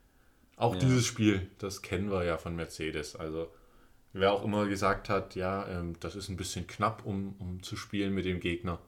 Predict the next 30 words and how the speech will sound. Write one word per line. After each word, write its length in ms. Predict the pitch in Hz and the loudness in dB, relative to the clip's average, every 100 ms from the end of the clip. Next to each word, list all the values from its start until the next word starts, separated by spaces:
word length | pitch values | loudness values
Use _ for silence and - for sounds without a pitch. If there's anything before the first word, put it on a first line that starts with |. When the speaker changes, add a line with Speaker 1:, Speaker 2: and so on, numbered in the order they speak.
| - _ _ - | -18 _ _ -8
Speaker 1:
Mercedes 500 | 82 - 85 90 90 | -6 -4 -2 -2 -2
hat 80 | |
auch 160 | - 85 | -4 -6
schon 160 | - 80 | -8 -8
gespielt, 500 | 76 - 82 82 - | -8 -4 -2 -2 -2
gerade 200 | 85 87 | -2 0
in 40 | |
Australien 640 | 90 82 - 73 80 87 87 | -4 -6 -8 -4 -2 0 0
damals, 400 | 82 82 82 78 | 0 0 -2 -4
als 160 | 82 - | -6 -6
der 100 | 82 | -6
Saisonstart 440 | 80 82 - - | -4 -4 -6 -10
immer 120 | 90 | -8
noch 140 | 85 82 | -8 -8
in 80 | |
Australien 600 | 82 82 - 82 85 82 | -10 -12 -10 -8 -6 -8
war. 260 | 82 80 78 - _ _ _ _ - | -6 -6 -6 -16 _ _ _ _ -8
Auch 160 | 90 | -4
da 260 | - 85 82 | 4 4 6
war 140 | 80 | 2
es 120 | 80 | 0
immer 220 | - 87 85 | -4 -6 -2
mal 160 | 85 | -2
wieder 180 | 80 80 | 0 -2
so, 220 | 76 78 | -2 -2
dass 220 | 80 76 - | -2 -4 -6
man 120 | 78 | -8
gesagt 300 | 76 76 - | -6 -6 -4
hat, 160 | 76 82 | -6 -2
ja, 160 | 80 | -2